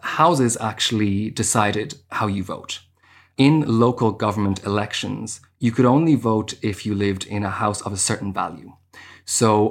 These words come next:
all of these Catholics who didn't have homes or who lived in substandard homes effectively couldn't vote. So this was a way of taking away their vote as well. Now, Protestants not only were more likely to be able to vote because they were more likely to have a house,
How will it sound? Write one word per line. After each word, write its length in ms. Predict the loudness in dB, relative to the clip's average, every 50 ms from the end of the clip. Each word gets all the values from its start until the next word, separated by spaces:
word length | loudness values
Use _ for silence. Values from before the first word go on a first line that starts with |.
| 2
all 180 | 4 4 4 4
of 60 | 4
these 120 | 4 2 2
Catholics 380 | 0 -2 -2 -2 -4 -6 -4
who 80 | -4 -2
didn't 240 | -2 0 -2 -2 -2
have 300 | 0 2 2 2 2 0
homes 320 | -2 -2 -2 -2 -4 -4
or 140 | -4 -4 -4
who 100 | -4 -2
lived 240 | 0 0 0 0 -2
in 80 | -6
substandard 640 | -4 -4 -4 -4 -4 -4 -2 0 0 0 0 -2 -4
homes 300 | -6 -6 -8 -8 -10 -12 -16 _ -8
effectively 480 | -4 -2 -2 -4 -4 -4 -6 -6 -6
couldn't 320 | -8 -8 -8 -8 -10 -10 -12
vote. 280 | -14 -14 -14 -16 -20 -20 _ _ _ _ -20 -20 -20 -20 -18 -4
So 120 | -2 0 4
this 220 | 4 4 4 4
was 100 | 2 2
a 40 | 2
way 180 | 2 2 2
of 80 | 2 0
taking 280 | 0 -2 -2 -2 -2 0
away 220 | 0 0 0 0
their 100 | -2 -2
vote 220 | -4 -4 -6 -6
as 140 | -8 -10 -8
well. 520 | -6 -6 -4 -2 -4 -4 -6 -8 -12 -16 _ _ _ _ _ _ _ _ _ -2
Now, 260 | -2 -2 -2 -2 -6 -12
Protestants 840 | -6 2 4 4 4 4 2 2 2 2 2 2 2 0 -4 -2 2
not 240 | 4 4 4 4
only 520 | 4 4 4 6 6 6 6 4 2 0 -2
were 320 | -6 -8 -4 0 2 4 4
more 220 | 4 4 2 2
likely 260 | 0 0 -2 -4 -6
to 80 | -4 -2
be 60 | -4
able 140 | -4 -4 -4
to 60 | -6
vote 420 | -2 2 2 2 2 2 0 -4 -8 -8
because 300 | -8 -8 -6 -8 -6 -6
they 180 | -6 -6 -8 -10
were 240 | -8 -6 -4 -2 0
more 160 | 0 0 0
likely 260 | -2 -2 -4 -6 -8 -10
to 60 | -10
have 120 | -10 -10 -10
a 160 | -10 -4 -2 0
house, 320 | 0 0 -2 -6 -10 -12